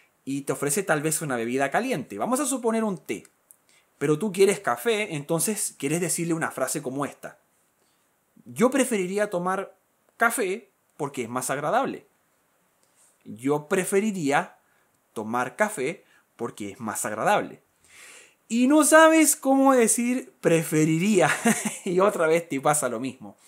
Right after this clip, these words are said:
Te quedas estancado o pegado en esta parte de la frase. ¡Ah! ¿Cierto? Pero no abandones la conversación en criollo. Puedes probar a utilizar alguna alternativa. Recuerda,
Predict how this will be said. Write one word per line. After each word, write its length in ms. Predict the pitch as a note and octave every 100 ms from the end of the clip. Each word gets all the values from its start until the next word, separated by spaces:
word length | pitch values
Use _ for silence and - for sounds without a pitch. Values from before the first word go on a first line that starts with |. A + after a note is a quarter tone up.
| - - - _
Te 140 | A#2
quedas 300 | A2 D3+ D3+
estancado 800 | C#3+ - A2 G#2 A#2+ C3 C3+ D3 -
o 200 | F#2+ F#2
pegado 560 | G2+ G2+ B2 A#2+ A#2+ - - _ _
en 200 | G#2+ G#2+
esta 440 | A#2 - B2 A#2+
parte 320 | - A2 -
de 100 | G#2+
la 100 | G2+
frase. 460 | F#2+ F3 E3 F3 F3 - - - - _
¡Ah! 480 | C4+ C#4 C4+ - -
¿Cierto? 460 | - - E3+ - G3+ - _
Pero 180 | E3+ F#3
no 120 | A3
abandones 540 | C#4+ C#4+ C4 D#4 C#4 -
la 160 | G#3
conversación 560 | F#3+ F3+ F3 F3+ - G#3+
en 120 | G#3
criollo. 460 | F#3 A3 D#3+ G#2 - _ - - _
Puedes 300 | - F#3 A3+
probar 520 | A3+ C4+ C#4 A#3 G3+ A3
a 80 |
utilizar 420 | A3+ A3 G3+ - F#3
alguna 260 | F#3+ G3+
alternativa. 800 | G3+ G3+ A3 A#3 B3 D#4+ A3+ C#3 D3
Recuerda, 680 | E3 E3 C#4 A#3 A#2+ -